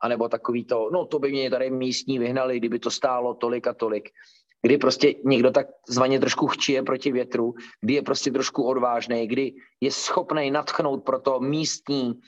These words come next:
ale přilákat tam i cizí foodies, to je pro mě jako do dneška naprosto strhující a takovýhle příběhy mě pořád baví a jako na té gastromapě objevovat nejvíc.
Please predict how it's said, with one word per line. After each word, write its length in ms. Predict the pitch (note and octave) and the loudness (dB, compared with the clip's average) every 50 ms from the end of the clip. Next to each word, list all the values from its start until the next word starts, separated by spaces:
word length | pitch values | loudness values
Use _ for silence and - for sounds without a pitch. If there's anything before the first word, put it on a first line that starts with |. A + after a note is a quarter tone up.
| _ _ - | _ _ -2
ale 140 | A#2 B2+ | -2 -2
přilákat 500 | - - - D3+ C#3 C3+ C#3 - C3 C3 | -2 -2 -2 0 0 0 0 0 -2 0
tam 180 | - C#3+ C3+ C3 - | 0 -2 -4 -2 -2
i 380 | C#3 D3 C#3 C3+ B2+ G#2+ - - - | -2 0 0 0 -2 -4 -6 -8 -8
cizí 520 | - - D3+ C#3+ B2 C#3 C3+ B2+ A#2 - - - - _ _ _ _ - | -6 -4 -4 -4 -2 -2 -2 -2 -2 -6 -8 -20 -20 _ _ _ _ -4
foodies, 460 | - D3 D#3 E3 D#3 D3 C3+ - - - - _ _ _ _ _ | -2 0 2 2 2 0 0 -2 -6 -10 -16 _ _ _ _ _
to 200 | - - - - | -2 0 0 0
je 200 | - - - - | 0 -2 -2 -2
pro 180 | - C3+ C3+ B2+ | -2 -2 0 0
mě 160 | C3 B2+ B2 | 0 0 0
jako 320 | A#2+ A#2 A#2+ - - C3 | 0 -2 -2 -2 -2 -2
do 200 | A#2 G#2 - C3 | 0 0 -2 -2
dneška 400 | A2 A#2 B2 A2+ - - - B2+ | 0 0 -2 -2 -2 -2 -2 0
naprosto 580 | A#2+ B2 A#2+ A2+ - - B2+ B2 - - - B2 | 0 0 -2 -2 -2 -2 -2 -2 -2 -4 -4 -4
strhující 800 | - - - A#2 A2 A#2 B2+ A#2+ A2+ - - - A#2 A2+ A2 - - - _ | -2 -2 -2 0 2 2 2 0 0 -2 -2 -2 -2 -2 -2 -6 -12 -10 _
a 80 | - G#2+ | -6 -2
takovýhle 400 | - C#3+ - - B2+ A#2+ A#2+ A#2+ | -2 -2 -2 0 0 0 0 -2
příběhy 440 | - - - A#2 A2 A#2+ A2+ B2 B2 | -2 -4 -4 -2 0 0 0 0 0
mě 160 | A2+ A#2 A2+ | 0 -2 0
pořád 340 | A2+ A#2 A2+ A#2 A#2+ A2 G2+ | -2 -2 -2 0 -2 -2 -2
baví 460 | F#2+ A2+ G#2+ G#2 A2 G#2+ G#2+ G2+ G2+ - - - _ _ _ | -2 -2 0 0 0 0 0 -2 -4 -8 -18 -20 _ _ _
a 440 | - E2 E2 F2+ G#2 G#2 G#2 G2+ G2+ | -4 -2 -2 -2 -2 0 0 0 0
jako 260 | G2+ G#2+ A2 - - | 0 -2 -2 -2 -2
na 100 | B2+ A#2 | -2 -2
té 160 | - - B2 A#2+ | -4 -4 -6 -2
gastromapě 640 | G#2 A#2 A2 - - - A#2 B2 B2 A2+ - B2+ - | -2 -2 -2 -2 -4 -4 -2 -2 -2 -2 -2 -2 -2
objevovat 540 | - A2 G#2 A#2 A#2 A#2 A#2 A2+ A2+ A2+ - | -2 -2 -2 0 0 0 0 -2 -2 -2 -2
nejvíc. 360 | G#2+ G#2+ G#2 G2 F#2+ G2 | -2 -2 0 -2 -4 -6